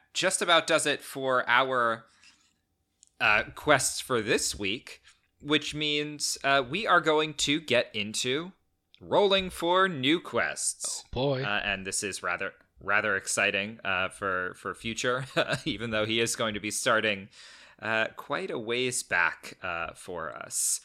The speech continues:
Speaker 2: Look,
Speaker 1: Uh,
Speaker 2: if,
Speaker 1: or,
Speaker 2: if
Speaker 1: oh,
Speaker 2: playing
Speaker 1: f-,
Speaker 2: Dokapon
Speaker 1: from
Speaker 2: Kingdom
Speaker 1: us.
Speaker 2: has taught me anything, it means that I can take out, take,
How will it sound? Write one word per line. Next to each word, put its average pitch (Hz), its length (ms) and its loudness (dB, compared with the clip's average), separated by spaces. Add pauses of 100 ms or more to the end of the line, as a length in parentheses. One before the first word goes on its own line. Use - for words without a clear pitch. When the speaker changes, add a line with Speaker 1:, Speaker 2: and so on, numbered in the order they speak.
Speaker 2:
Look, 143 400 8
Speaker 1:
Uh, 156 60 8
Speaker 2:
if, 127 100 10
Speaker 1:
or, 117 120 4
Speaker 2:
if 165 180 6
Speaker 1:
oh, 123 40 -2
Speaker 2:
playing 170 200 8
Speaker 1:
f-, 135 80 -2
Speaker 2:
Dokapon 151 460 6
Speaker 1:
from 110 80 2
Speaker 2:
Kingdom 139 260 4
Speaker 1:
us. 135 60 2
Speaker 2:
has 127 120 2
taught - 260 4
me 131 140 -2
anything, 139 640 2 (340)
it 123 100 -2
means 127 160 -2
that 120 100 6
I 123 80 8
can - 160 -2
take - 240 2
out, 135 180 4
take, - 240 4